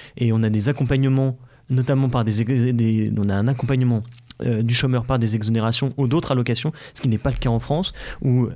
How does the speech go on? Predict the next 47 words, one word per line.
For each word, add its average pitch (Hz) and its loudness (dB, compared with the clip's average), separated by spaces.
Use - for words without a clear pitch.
l'allocation 123 0
chômage, 123 0
c'est 117 -4
finalement 117 0
la 101 -2
seule 156 2
allocation 120 0
qu'on 120 -4
touche - -4
quand 120 -4
on 117 2
est 107 2
chômeur. 131 2
Euh, 120 4
et 139 0
selon 139 4
le 127 4
C 123 0
D 123 4
E, 151 4
on 135 4
est 147 2
en 196 4
dessous 190 2
de 151 4
la 127 4
moyenne 135 4
des 127 2
pays 135 2
européens. 123 2
Donc 98 -4
on 95 0
voit 113 2
que 131 -4
déjà, 120 2
on 143 2
n'est 107 2
pas 123 -2
forcément 135 0
un 135 2
système 143 -2
qui 120 -2
est 127 2
si 151 2
généreux 123 4
que - -2
ça. 151 0